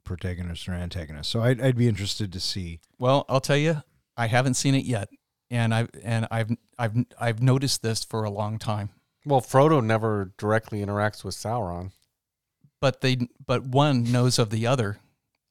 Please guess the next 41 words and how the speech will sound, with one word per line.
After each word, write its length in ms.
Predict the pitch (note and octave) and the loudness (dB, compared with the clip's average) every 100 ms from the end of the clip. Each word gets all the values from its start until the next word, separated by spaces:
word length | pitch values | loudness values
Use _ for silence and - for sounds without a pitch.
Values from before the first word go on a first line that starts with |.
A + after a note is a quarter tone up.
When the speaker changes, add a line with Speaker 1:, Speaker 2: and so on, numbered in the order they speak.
| _ - | _ -6
Speaker 2:
For 80 | C3 | -4
Speaker 3:
Right. 60 | |
Speaker 2:
ne-, 40 | C3 | -2
Speaker 3:
That's 120 | C#3+ | -4
true. 160 | A#2 G#2 | -4 -4
Speaker 2:
for, 40 | G#2 | -2
for 160 | C#3 | 0
neither 320 | B2+ C#3+ D3+ | 2 2 0
to 120 | C#3+ C#3+ | -4 -2
know 180 | C#3 C3+ | 0 2
about 240 | C3 B2+ | 2 2
Speaker 1:
Oh, 40 | B2+ | 0
Speaker 2:
each 40 | |
Speaker 1:
right, 120 | C3 | -2
Speaker 2:
other. 260 | B2+ B2+ A2+ | -2 -2 -4
Speaker 1:
right, 80 | B2 | -6
right, 100 | A#2+ A#2+ | -8 -8
right. 80 | |
No, 120 | A2 G#2+ | -8 -8
he's 160 | G#2 | -8
right. 140 | A2 A2 _ _ _ _ _ _ | -10 -12 _ _ _ _ _ _
Yeah. 100 | A#2+ G2+ _ _ _ _ F3+ | -14 -14 _ _ _ _ -10
Interesting. 420 | F3+ E3+ C3+ G#2+ _ _ _ _ _ _ - | -6 -4 -4 -6 _ _ _ _ _ _ -20
Interesting. 400 | D3+ B2+ - F#2+ _ _ | -14 -12 -10 -12 _ _
Speaker 2:
So, 200 | - C#3 | -6 -4
yeah, 220 | B2+ C3+ | -2 -2
so 220 | A2 - C3 | -2 -4 -4
they 180 | D3+ | -2
end 140 | D3+ D3 | -2 -4
up 100 | - | 0
taking 300 | D3+ C#3 C3+ | 0 4 2
Zorg's 320 | A#2+ C3 C#3 | 4 2 2
ship, 340 | - C3 B2+ - - _ _ _ _ _ - | 2 2 2 -2 -14 _ _ _ _ _ 2
and 160 | C3+ A#2+ | 4 4
then 180 | A#2+ | 2
Zorg, 460 | A2+ B2 C#3 D3+ C#3+ B2+ - - - | 2 4 6 4 2 -8 -18 -20 -2
<laughs> 960 | B2+ - - - E3+ - C3 G#2+ _ F3 | 0 0 -6 -4 -2 0 -4 -4 _ -6
I 100 | F3 | -2
loved 420 | D#3+ F3 G3+ D#3 | 2 6 4 4
how 260 | C#3 C3+ - - - - - _ _ _ _ _ _ | 2 2 -2 -12 -20 -20 -20 _ _ _ _ _ _
<sighs> 0 | _ | _